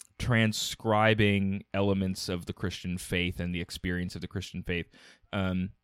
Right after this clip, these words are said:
"At the name of Aslan, each one of the children felt something jump in its inside. Edmund felt a sensation of mysterious horror. Peter felt suddenly brave and adventurous.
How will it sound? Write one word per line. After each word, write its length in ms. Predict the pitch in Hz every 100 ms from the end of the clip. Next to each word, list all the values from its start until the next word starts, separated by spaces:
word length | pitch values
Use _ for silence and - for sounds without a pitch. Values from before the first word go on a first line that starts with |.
| - 131
"At 140 | 135
the 40 |
name 300 | 113 156 196
of 80 | 151 -
Aslan, 560 | 120 123 113 110 107
each 280 | 104 151 -
one 120 | 127
of 80 | 117
the 40 | 101
children 460 | - 110 104 95
felt 300 | 92 - 117
something 400 | - 107 - 95 90
jump 340 | - 117 113 -
in 60 |
its 180 | 101 -
inside. 640 | - 90 - 76 76 78 - _ _ _
Edmund 380 | 104 139 143 131
felt 220 | 127 113
a 40 | 101
sensation 640 | - 98 - 127 131 104
of 140 | 101
mysterious 580 | 95 95 - 120 107 98
horror. 560 | - - 98 82 78 - _ - _
Peter 280 | - 165 135
felt 280 | 120 120 -
suddenly 400 | - 131 120 110
brave 460 | 95 92 113 107
and 80 | 95
adventurous. 760 | 92 87 98 - 85 78 -